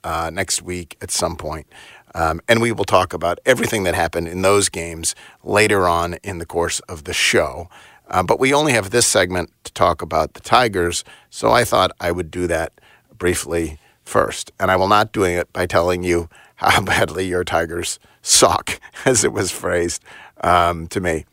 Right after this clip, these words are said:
I think that's how he phrased it. Um, ninety-seven eighty-eight, they lose their third straight game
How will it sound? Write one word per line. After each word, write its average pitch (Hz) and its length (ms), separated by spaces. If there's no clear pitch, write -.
I 110 80
think - 240
that's - 200
how 76 100
he 80 100
phrased 78 380
it. - 160
Um, 117 340
ninety-seven 127 560
eighty-eight, 92 400
they 107 120
lose 107 260
their 95 180
third 127 280
straight 104 300
game 101 420